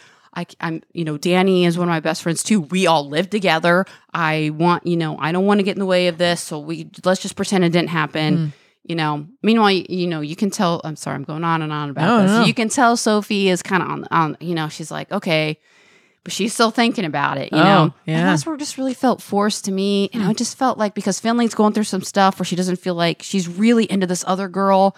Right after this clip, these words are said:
Speaker 1: but she just doesn't feel like she's in a place where she can be with this other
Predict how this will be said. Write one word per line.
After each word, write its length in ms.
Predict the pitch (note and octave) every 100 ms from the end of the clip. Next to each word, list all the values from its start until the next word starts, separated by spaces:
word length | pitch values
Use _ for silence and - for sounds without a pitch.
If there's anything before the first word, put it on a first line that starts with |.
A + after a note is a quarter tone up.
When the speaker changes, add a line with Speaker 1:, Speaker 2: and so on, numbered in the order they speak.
| -
Speaker 1:
but 80 | -
she 60 | G#3+
just 120 | A3+
doesn't 260 | A3 G#3 -
feel 140 | G3
like 120 | F#3+ F#3
she's 160 | F3+
in 100 | F3
a 40 | D#3
place 300 | - F3+ -
where 80 |
she 100 | D#3+
can 100 | E3 D3+
be 220 | F3 F#3
with 120 | -
this 200 | G3 -
other 360 | F#3 F#3 F3+